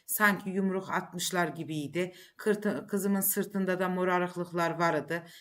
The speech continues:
Kızımın elini ayağını öpmek istedim ama k-, izin vermediler. Demek ki oradaki insanlar da zaten bu kızla ilgili, e, gerçekten çok üzülmüşler. Baba için ağladılar, ettiler.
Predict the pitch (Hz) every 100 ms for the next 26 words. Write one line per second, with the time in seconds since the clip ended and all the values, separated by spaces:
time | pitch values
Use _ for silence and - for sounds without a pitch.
0 | - - 214 220 208 190 196 190 185 185
1 | 180 160 185 180 160 170 - 170 147 139
2 | 180 170 175 - - _ - 151 208 202
3 | 202 196 160 147 143 185 208 208 - -
4 | 208 175 - - 202 202 196 185 185 185
5 | 185 175 165 151 160 156 185 143 190 202
6 | - - _ 202 208 202 175 160 190 139
7 | 147 190 208 - - - 165 226 185 160
8 | 165 - 208 208 208 190 180 156 151 -
9 | 208 180 180 180 147 - 208 - 185 165
10 | 151 156 175 180 175 - 160 151